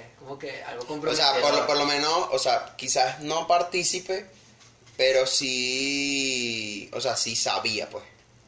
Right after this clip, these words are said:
Speaker 2: O sea, es compli-,
Speaker 1: Exacto.
Speaker 2: es cómplice
Speaker 1: No,
Speaker 2: al final,
Speaker 1: claro,
Speaker 2: eso no
Speaker 1: al
Speaker 2: es
Speaker 1: ser, al
Speaker 2: cómplice.
Speaker 1: ser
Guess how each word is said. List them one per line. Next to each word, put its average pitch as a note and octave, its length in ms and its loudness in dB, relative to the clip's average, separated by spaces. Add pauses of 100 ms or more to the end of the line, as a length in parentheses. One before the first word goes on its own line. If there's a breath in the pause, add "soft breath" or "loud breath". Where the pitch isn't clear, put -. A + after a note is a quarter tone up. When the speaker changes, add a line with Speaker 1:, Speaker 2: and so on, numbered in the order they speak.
Speaker 2:
O - 20 -10
sea, G#2 160 -2
es - 60 -10
compli-, B2+ 140 4
Speaker 1:
Exacto. D#3+ 300 2
Speaker 2:
es - 120 0
cómplice - 440 2
Speaker 1:
No, - 60 4
Speaker 2:
al - 60 -4
final, A#2+ 200 -2 (120)
Speaker 1:
claro, F3 180 4
Speaker 2:
eso F#3 140 4
no D3+ 60 0
Speaker 1:
al D#3+ 80 2
Speaker 2:
es D#3 80 0
Speaker 1:
ser, D3+ 160 0
al - 20 2
Speaker 2:
cómplice. C3+ 220 0
Speaker 1:
ser D3+ 80 -2